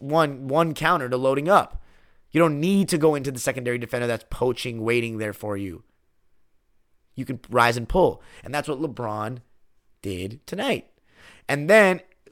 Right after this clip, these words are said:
when guys cut, when they, everybody's worried about you pulling or driving and are in the right spots, flashing in the middle, not just standing at the perimeter around the court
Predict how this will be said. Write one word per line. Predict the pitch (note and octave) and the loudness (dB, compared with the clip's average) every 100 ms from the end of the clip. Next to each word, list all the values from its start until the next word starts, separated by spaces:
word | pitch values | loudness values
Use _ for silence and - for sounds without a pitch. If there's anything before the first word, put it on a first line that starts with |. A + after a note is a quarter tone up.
| D#2+ | _
when | D3+ D3+ D3+ D3 | -14 -4 -2 4
guys | D3+ C#3+ | 4 4
cut, | - A3 A#3 F#3 F3+ - | 6 10 12 12 10 2
when | C#3 C#3 | -2 0
they, | C#3 - | -2 -2
everybody's | D3+ D3+ D3+ C#3 | -2 0 0 2
worried | D3+ F#3 | 4 4
about | E3 D3+ | 4 2
you | C3 | -2
pulling | - G#3+ F#3+ E3 | 2 4 4 0
or | |
driving | C3 G3 A3+ E3 D#3 D3+ _ _ _ _ - | 4 6 8 6 0 -2 _ _ _ _ -14
and | C3+ | -6
are | C3+ | -4
in | D3 | -2
the | D#3 | 0
right | D3+ C#3+ | 0 4
spots, | F3 D#3 | 4 2
flashing | - C#3+ E3 D#3+ D#3 | 0 4 4 4 0
in | |
the | C#3 | -6
middle, | D3+ F3 C#3+ | -2 0 0
not | D3 | -2
just | D3+ - | -4 -8
standing | - D3+ D3+ | -6 -4 -4
at | |
the | B2+ | -6
perimeter | C3 D3 F3 D3 | -4 -2 0 2
around | C3+ C#3 | 4 2
the | A#2+ | 0
court | - A3 F3 D3+ - | 4 6 8 4 -2